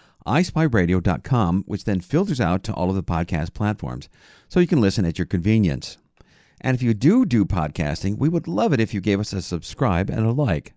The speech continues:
Subscribe doesn't mean that you pay for anything, it just means you get a notification of a new show. We're still pretty new to all that, and I am admittedly the worst self-promoter, but I do know subscribing and liking helps bump us up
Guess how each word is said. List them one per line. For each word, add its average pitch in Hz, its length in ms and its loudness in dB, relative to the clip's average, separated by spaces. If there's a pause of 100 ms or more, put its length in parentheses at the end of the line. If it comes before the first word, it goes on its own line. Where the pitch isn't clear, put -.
(760)
Subscribe 143 760 2
doesn't 127 240 2
mean 117 140 4
that 110 160 0
you 101 220 4 (140)
pay 185 200 2
for 104 160 0
anything, 82 360 0
it 110 100 -4
just 127 240 0
means 113 160 0
you 110 40 0
get 107 140 4
a 95 100 4
notification 87 720 0
of 73 80 -2
a 76 60 -2
new 73 120 -2
show. 90 440 -2 (640)
We're 135 100 0
still 185 260 -2
pretty 147 240 2
new 131 180 2
to 135 120 -2
all 123 160 -2
that, 123 300 0
and 104 120 2
I 110 180 0
am 101 120 2
admittedly 117 600 2 (340)
the 95 100 -4
worst 113 380 2
self-promoter, 90 720 2
but 95 100 -2
I 98 100 2
do 196 200 2
know 123 180 6
subscribing 110 640 -2
and 101 120 2
liking 92 260 0
helps 87 220 -2
bump 117 260 0
us 104 240 -2
up 87 180 0